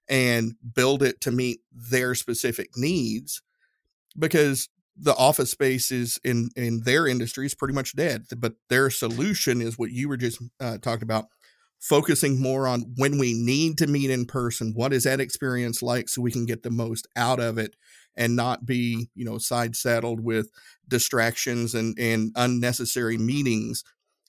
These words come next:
So I think that's just a really kind of brilliant approach, is to, to, to change the way we work, is to look at, at the events process. So I like that insight there. Um,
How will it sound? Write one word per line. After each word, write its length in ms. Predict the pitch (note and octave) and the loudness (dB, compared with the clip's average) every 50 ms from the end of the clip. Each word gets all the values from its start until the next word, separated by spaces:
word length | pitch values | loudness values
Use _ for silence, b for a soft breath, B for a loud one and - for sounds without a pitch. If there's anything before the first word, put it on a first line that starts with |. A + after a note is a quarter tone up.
| _ _ _ | _ _ _
So 120 | - C3+ | 2 4
I 80 | B2+ C#3+ | 4 4
think 160 | F#3 G3+ D#3+ | 4 4 4
that's 200 | C#3+ D#3 - - | 4 4 2 2
just 180 | - C3+ - | 2 2 2
a 60 | C3+ A#2 | 2 2
really 260 | B2 B2+ B2 B2 A#2 | 2 4 4 4 2
kind 180 | - B2+ A#2 | 2 2 0
of 80 | A2+ A#2 | 0 0
brilliant 380 | B2 B2 B2 A#2+ A#2 A2+ A2 G#2+ | 2 2 2 4 2 2 0 -2
approach, 480 | G2+ - B2 A#2+ C3+ C3 A#2+ - - | -2 -2 0 2 2 2 2 0 -2
is 220 | B2 A2 A2 - - | -4 -4 -4 -2 0
to, 280 | B2 A2 G#2+ G2+ - - - _ - | 0 0 0 0 -2 -6 -10 _ -2
to, 200 | - A#2+ G#2 - - | -2 0 -2 -2 -4
to 100 | - A2 | -8 -8
change 480 | G2+ - - - A#2+ A#2 A#2 A2+ A2 A2 | -6 -6 -2 -2 0 0 2 0 -2 -2
the 60 | A#2 | -2
way 140 | A2 A2 A2 | -4 -4 -2
we 100 | A2 A2 | -4 -4
work, 320 | G#2+ A2 A2 G#2+ A2 - | -4 -4 -4 -4 -4 -6
is 120 | A2 G#2+ - | -8 -10 -8
to 100 | - G#2+ | -8 -4
look 240 | G#2+ A2+ A2 - A#2 | -4 -4 -4 -2 -4
at, 140 | A2 - - _ _ _ _ _ _ _ _ | -6 -6 -10 _ _ _ _ _ _ _ _
at 160 | - A#2 A2+ | -2 -2 0
the 140 | A#2 A2+ G#2+ | 0 -2 -2
events 380 | G#2 G#2 A2 A2 G#2+ A2 - - | -2 0 -2 -2 -4 -4 -8 -10
process. 600 | - - A2 A2 A#2 A2 - - A2 G2 F#2+ - | -8 -2 -2 -2 0 0 -2 -2 -2 -2 -2 -4
So 80 | - | -4
I 60 | G#2+ G2+ | -4 -2
like 260 | G#2+ A2+ A2+ G#2+ - | 0 0 0 0 -2
that 180 | A2+ G#2 G#2 | -4 -2 -2
insight 500 | G#2+ A2 A#2+ A#2 - - G#2+ G2+ G#2 - | 0 0 0 0 0 0 -2 -4 -6 -6
there. 280 | - G#2+ G#2 G#2 G#2 - _ _ _ _ _ _ _ _ _ _ - | -6 -6 -6 -6 -10 -12 _ _ _ _ _ _ _ _ _ _ -4
Um, 560 | - A#2 A#2 A2+ A#2 A2+ A2 A2 A2 G#2+ | 0 2 2 2 2 0 -2 -4 -6 -8